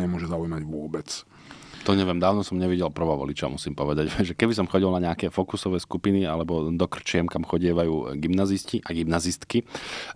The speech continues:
Speaker 2: tak, e, možno by som bol v tom edukovanejší, ale žiaľ.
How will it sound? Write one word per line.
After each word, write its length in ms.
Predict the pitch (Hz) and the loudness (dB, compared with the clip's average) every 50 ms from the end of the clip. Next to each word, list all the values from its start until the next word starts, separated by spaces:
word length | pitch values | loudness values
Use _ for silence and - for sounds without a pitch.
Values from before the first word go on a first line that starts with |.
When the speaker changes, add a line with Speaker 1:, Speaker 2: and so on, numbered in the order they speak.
| - - | -12 -4
Speaker 2:
tak, 240 | - - 95 - - | -2 0 0 0 0
e, 80 | 78 76 73 67 - - 55 57 58 64 | 0 2 2 0 0 -4 -6 -6 -6 -6
možno 400 | 67 71 78 92 98 95 92 92 | -4 0 2 2 4 4 2 2
by 80 | 87 87 - | 2 2 2
som 160 | - 95 92 | 4 4 4
bol 80 | 92 90 | 4 2
v 80 | - | 2
tom 160 | - 101 92 | 0 0 0
edukovanejší, 800 | - 80 90 87 - - 95 98 95 98 95 95 - - 98 95 | 0 -2 -2 -2 0 2 2 2 4 2 2 0 0 0 0 0
ale 320 | 69 - 80 85 85 80 60 | 2 2 2 2 2 0 -2
žiaľ. 320 | 69 78 78 71 71 71 | -2 -2 -2 -2 -2 -4